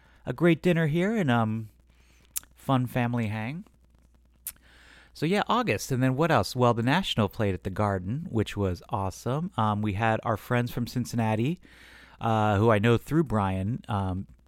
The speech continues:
Devendorf, and they've, I've, I've known them for as long as I've known Brian now, <laughs> basically. They came to New York for the big show, so that was great. Great to see them here.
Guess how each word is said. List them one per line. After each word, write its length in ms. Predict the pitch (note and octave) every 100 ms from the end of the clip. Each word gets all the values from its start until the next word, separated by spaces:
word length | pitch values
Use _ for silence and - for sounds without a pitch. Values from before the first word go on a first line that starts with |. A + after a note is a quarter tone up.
| - - _ _ _ - -
Devendorf, 640 | A2+ G#2+ G2+ F#2+ F#2 F#2 - A2+
and 300 | F#2+ F#2+ F2+
they've, 160 | F#2+ - _ _ _ -
I've, 120 | E2+ G2+ F#2 -
I've 200 | G2 F#2
known 240 | G2 G2+ G2+
them 300 | G2 G2 G2
for 220 | - G#2
as 100 | F2+
long 160 | G2+ F#2+
as 80 |
I've 100 | F#2+
known 200 | F#2 F#2+
Brian 320 | F2+ F#2+ G2 G2
now, 140 | F#2
<laughs> 140 | -
basically. 560 | D3+ C3 - F#2+ G2 F#2 - - - - -
They 160 | A#2
came 400 | A#2 D3 D#3 F3
to 140 | - F3
New 80 |
York 320 | F#3 A3 G#3+ -
for 80 |
the 100 | A2+
big 180 | A2 B2
show, 240 | - F#3+ C#3
so 120 | G#2
that 160 | G#2+ C3
was 100 | -
great. 440 | G#2+ G#2 - -
Great 240 | - A2+ -
to 80 |
see 220 | - B2 G#2+
them 180 | G#2
here. 340 | G#2 E3+ F3+